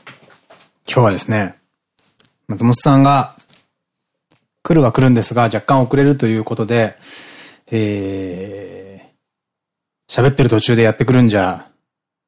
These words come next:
ないかなと思います。久しぶりですね、一人でこうやって喋るのはね。何の話からしましょうね。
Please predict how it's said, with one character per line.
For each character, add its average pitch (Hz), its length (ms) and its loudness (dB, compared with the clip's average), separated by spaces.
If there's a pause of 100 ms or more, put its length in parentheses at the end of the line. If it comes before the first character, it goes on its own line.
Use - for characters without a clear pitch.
(300)
な 113 80 -2
い 107 60 -2
か 110 100 -4
な 113 140 0
と 92 280 -4 (500)
思 104 180 -4
い - 20 -4
ま 131 160 2
す。 - 340 -4 (1200)
久 214 160 2
し 220 100 4
ぶ 220 80 4
り 220 80 4
で 202 100 4
す 143 80 4
ね、 120 140 4
一 - 60 -4
人 131 160 0
で 107 120 2
こ 107 100 -2
う 101 40 0
や - 20 -2
っ - 60 -8
て 104 220 -2
喋 104 260 0
る 98 80 0
の 90 80 -4
は 87 80 -8
ね。 101 260 0 (460)
何 160 140 4
の 151 60 6
話 101 460 -4
か 98 120 -10
ら 90 100 -8
し 95 80 -8
ま 95 100 -6
し - 80 -10
ょ 104 60 -8
う 90 60 -10
ね。 95 260 -10